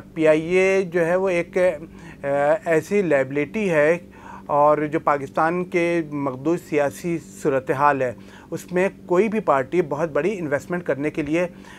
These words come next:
फ़िलवक्त पाकिस्तान में तैयार नहीं है। और आज प-, गवर्नमेंट की एक पॉलिसी है वो पीआईए को प्राइवेटाइज करती है और कल को जो है वो दूसरी गवर्नमेंट आती है और उसके ऊपर वो एक, अ, अ, मुख्तलिफ फ़ैसला करती है, तो ये जाहिर है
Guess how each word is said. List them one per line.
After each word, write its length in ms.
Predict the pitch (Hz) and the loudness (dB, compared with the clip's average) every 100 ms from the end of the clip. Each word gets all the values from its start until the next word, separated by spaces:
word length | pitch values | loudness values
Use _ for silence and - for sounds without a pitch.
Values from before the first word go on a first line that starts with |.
| - | -10
फ़िलवक्त 280 | - 147 160 | -4 0 2
पाकिस्तान 380 | 151 127 127 139 | 0 -2 -6 -6
में 160 | 147 - | -6 -6
तैयार 360 | 131 123 117 | -6 -6 -8
नहीं 160 | 117 113 | -12 -14
है। 120 | 113 - - - - - | -16 -20 -20 -20 -14 -2
और 580 | 143 147 151 156 156 147 - | 4 4 4 4 4 2 4
आज 320 | 156 180 - | 6 6 2
प-, 540 | 180 175 175 156 156 135 | -2 0 0 0 0 0
गवर्नमेंट 400 | 147 139 165 165 | 0 2 -2 -2
की 180 | 180 165 | -2 0
एक 180 | 156 | 2
पॉलिसी 420 | - 143 151 151 170 | 2 0 0 -4 0
है 160 | 160 | 2
वो 80 | 165 | 2
पीआईए 280 | 156 143 143 | 2 0 2
को 100 | 151 | 0
प्राइवेटाइज 420 | 135 127 143 156 | -2 0 0 0
करती 340 | 151 139 - | 0 -4 -2
है 140 | 151 156 | 0 2
और 200 | 156 - | 2 2
कल 140 | 160 175 | -2 0
को 140 | 185 | -2
जो 140 | 151 | 2
है 120 | 143 147 | 4 4
वो 280 | 156 151 - - - 131 | 4 0 -2 -20 -20 -6
दूसरी 260 | 147 160 | -4 -2
गवर्नमेंट 380 | 160 147 147 156 | 0 2 2 0
आती 300 | 135 101 143 | 0 0 -2
है 80 | 151 | 0
और 120 | 156 | 0
उसके 160 | 127 160 | -2 -4
ऊपर 200 | 151 151 | -2 2
वो 100 | 156 | 0
एक, 220 | 151 - | 0 -2
अ, 560 | 147 131 - - - 139 | -4 -4 -12 -20 -8 0
अ, 300 | 139 151 143 | 0 0 -2
मुख्तलिफ 460 | 151 - 202 202 | -4 0 4 4
फ़ैसला 300 | 160 147 160 | 4 2 2
करती 340 | 143 135 131 143 | 0 -2 -2 -4
है, 120 | 165 - - - | -4 -8 -20 -2
तो 100 | 165 | 0
ये 420 | 156 165 165 165 127 | 2 4 2 2 -2
जाहिर 300 | 143 143 165 | 0 2 2
है 240 | 165 - | 2 -4